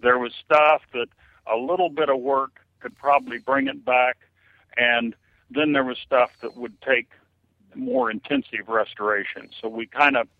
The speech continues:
separated it out and counseled people in how to evaluate that and start separating it. The, as you pointed out, the big frustration we had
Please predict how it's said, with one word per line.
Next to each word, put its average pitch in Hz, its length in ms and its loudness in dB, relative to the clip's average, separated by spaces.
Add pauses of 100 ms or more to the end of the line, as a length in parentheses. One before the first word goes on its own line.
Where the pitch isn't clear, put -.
(200)
separated 131 560 -2
it 113 140 -4
out 123 300 4
and - 160 -16
counseled 135 560 -4
people 120 400 -6
in 110 120 -8
how 120 240 2
to 107 140 0 (340)
evaluate 123 720 2
that 113 300 -4
and 98 100 -16
start - 320 -4 (140)
separating 95 520 -4
it. - 120 -20 (480)
The, 120 260 2 (180)
as 117 160 -4
you 156 100 -6
pointed 127 420 -2
out, 135 360 4
the 117 60 -12
big 175 320 -4
frustration 110 840 -6
we 104 160 -10
had 110 380 -2